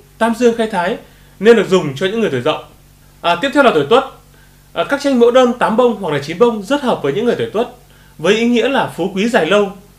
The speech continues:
chuyển nguy thành an, sự nghiệp thì có nhiều chuyển biến nhanh chóng. Và cuối cùng là những người tuổi Hợi.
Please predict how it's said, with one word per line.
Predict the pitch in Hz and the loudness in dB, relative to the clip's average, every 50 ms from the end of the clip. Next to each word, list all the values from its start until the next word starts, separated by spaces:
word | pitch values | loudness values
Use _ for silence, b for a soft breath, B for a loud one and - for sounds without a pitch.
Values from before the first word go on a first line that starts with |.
| _ - | _ -6
chuyển | - 170 131 139 185 | -4 -2 -2 0 0
nguy | 226 233 | -2 -2
thành | 226 - 220 - | -2 -4 -4 -4
an, | 196 196 196 196 190 B B B B | -4 -4 -4 -6 -10 B B B B
sự | B - 220 220 | B -6 -4 -2
nghiệp | 196 190 170 185 | 0 -2 -2 -2
thì | 160 147 - | -4 -4 -4
có | 156 180 | -2 -2
nhiều | 220 233 202 156 - | 0 0 0 0 -2
chuyển | 147 131 127 127 | -4 -6 -6 -4
biến | 131 139 147 226 269 | -4 -4 -4 -4 -4
nhanh | 240 226 214 | -4 -4 -4
chóng. | 202 165 147 180 240 - - - - - _ _ _ _ _ _ _ _ _ b b b b b b b | -4 -6 -8 -8 -10 -14 -20 -20 -20 -20 _ _ _ _ _ _ _ _ _ b b b b b b b
Và | 180 190 | -4 -2
cuối | 190 208 214 | 0 0 0
cùng | 285 277 226 208 | 2 2 2 2
là | 196 | 2
những | 185 202 240 | 2 2 2
người | 247 208 | 2 2
tuổi | 156 135 | 2 0
Hợi. | 127 156 170 - - | 0 0 0 -2 -2